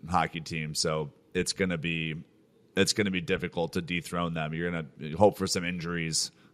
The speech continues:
um, from, from one of those top guys that I just rattled off of, if you wanna compete with them. But, you know, just really, <laughs> really solid hockey team, and they'll, they'll, they'll hang six to seven goals on you if you're,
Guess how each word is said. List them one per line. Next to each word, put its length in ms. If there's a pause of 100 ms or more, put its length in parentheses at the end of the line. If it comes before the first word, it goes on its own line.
um, 680 (800)
from, 340
from 160
one 140
of 80
those 160
top 260
guys 300
that 120
I 60
just 180
rattled 300
off 360
of, 300 (460)
if 100
you 120
wanna 260
compete 380
with 120
them. 260
But, 340
you 140
know, 140
just 400 (360)
really, 360 (100)
<laughs> 80
really 280
solid 400
hockey 300
team, 280
and 140
they'll, 280
they'll, 260 (200)
they'll 200
hang 320 (180)
six 320
to 100
seven 300
goals 300
on 180
you 140
if 120
you're, 220